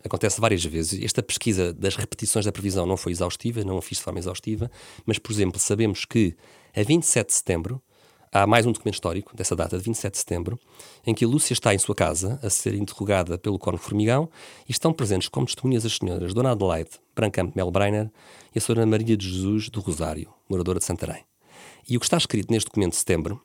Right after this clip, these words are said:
portanto um mês antes do fenómeno acontecer, três semanas antes de acontecer, é o seguinte, vou citar, "A senhora que lhe aparecia tinha dito que no dia treze de outubro faria um sinal para que todo o povo acreditasse que ela realmente aparecia."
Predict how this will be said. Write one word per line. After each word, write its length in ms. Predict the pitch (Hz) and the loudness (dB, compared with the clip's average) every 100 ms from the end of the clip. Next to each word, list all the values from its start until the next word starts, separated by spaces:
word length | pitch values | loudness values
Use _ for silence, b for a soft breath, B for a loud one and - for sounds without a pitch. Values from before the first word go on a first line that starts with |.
| _ | _
portanto 260 | - 90 87 | -8 -6 2
um 40 | |
mês 220 | 104 117 98 | 4 4 4
antes 160 | 90 | 0
do 80 | - | -2
fenómeno 280 | - 90 85 | -2 -2 -2
acontecer, 380 | 85 82 - 87 | -2 -4 -4 -6
três 180 | - - | -6 -6
semanas 240 | - 85 | -4 -4
antes 100 | 87 | -6
de 60 | - | -8
acontecer, 380 | - - 95 - b b b | -6 -4 -4 -6 b b b
é 60 | - | 0
o 40 | |
seguinte, 380 | 110 - - - _ _ | 2 2 -2 -8 _ _
vou 100 | - | 0
citar, 340 | 104 - - - | 2 2 -2 -2
"A 60 | - | 0
senhora 640 | - - 131 143 135 185 - | 2 4 6 6 4 2 -4
que 120 | 131 | 0
lhe 60 | 156 | 0
aparecia 580 | 110 92 - 85 90 101 | 0 -2 -2 -2 -2 -2
tinha 240 | - 208 | 0 2
dito 340 | 127 101 - - | 4 2 -2 -6
que 100 | - | -2
no 100 | 107 | 0
dia 160 | 104 | 0
treze 440 | 92 - 165 214 135 | -2 0 2 2 2
de 60 | |
outubro 460 | 107 - 85 - 110 b b b | -2 -4 -4 -4 -8 b b b
faria 320 | - 117 104 | 0 2 4
um 60 | 151 | 4
sinal 500 | - 135 101 85 113 _ b b b | 4 4 4 2 -2 _ b b b
para 140 | - | -2
que 100 | 117 | 0
todo 140 | - 185 | 0 0
o 40 | |
povo 260 | - 110 110 | 2 0 0
acreditasse 680 | 113 107 - 104 107 - - b b b | -2 -2 2 2 2 -4 -6 b b b
que 100 | - | 0
ela 160 | 120 110 | 2 2
realmente 460 | 98 143 120 135 127 | 2 4 6 6 2
aparecia." 420 | 98 - 87 | 0 0 -2